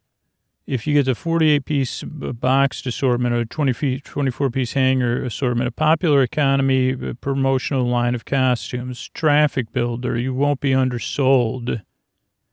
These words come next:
These are designed by Ben Cooper experts in smart color, bright colors.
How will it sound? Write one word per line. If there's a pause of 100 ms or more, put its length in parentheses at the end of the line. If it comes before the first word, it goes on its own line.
(280)
These
are
designed
by
Ben
Cooper
experts
in
smart (240)
color,
bright
colors.